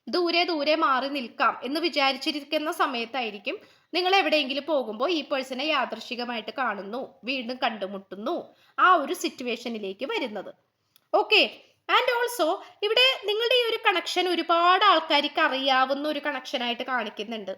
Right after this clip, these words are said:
ചിലപ്പോ നിങ്ങളുടെ വീട്ടുകാർക്കും സുഹൃത്തുക്കൾക്കും കൊളീഗ്സിനും അങ്ങനെ എല്ലാവർക്കും അറിയാൻ പറ്റുന്ന ഒരു കണക്ഷൻ ആയിട്ട് കാണിക്കുന്നുണ്ട്.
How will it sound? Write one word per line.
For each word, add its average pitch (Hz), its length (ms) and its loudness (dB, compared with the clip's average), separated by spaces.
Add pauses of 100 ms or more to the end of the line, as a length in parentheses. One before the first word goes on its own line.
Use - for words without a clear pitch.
(120)
ചിലപ്പോ 254 280 -2
നിങ്ങളുടെ 262 300 -4
വീട്ടുകാർക്കും 233 720 -4
സുഹൃത്തുക്കൾക്കും 226 880 -4
കൊളീഗ്സിനും 233 680 -6 (280)
അങ്ങനെ 381 220 0
എല്ലാവർക്കും 392 680 2
അറിയാൻ 302 420 0
പറ്റുന്ന 262 360 -4 (140)
ഒരു 254 140 -8
കണക്ഷൻ 262 480 -4
ആയിട്ട് 233 220 -4
കാണിക്കുന്നുണ്ട്. 214 760 -4